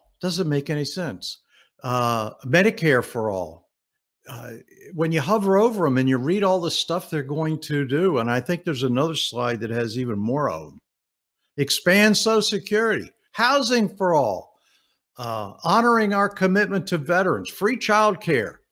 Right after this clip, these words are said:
justice and safety for all, eliminating medical debt, reinvestment. They're buying your votes with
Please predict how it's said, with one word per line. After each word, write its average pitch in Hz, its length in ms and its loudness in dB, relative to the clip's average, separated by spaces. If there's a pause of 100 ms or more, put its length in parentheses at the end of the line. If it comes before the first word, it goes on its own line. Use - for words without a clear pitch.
(100)
justice 202 600 -2 (120)
and 143 140 0
safety 202 520 2
for 123 220 -4
all, 101 280 0
eliminating 226 600 4
medical 208 400 2
debt, 165 380 0
reinvestment. 226 680 0 (840)
They're 143 120 2
buying 233 560 4
your 202 160 6
votes 202 580 2
with 170 260 -4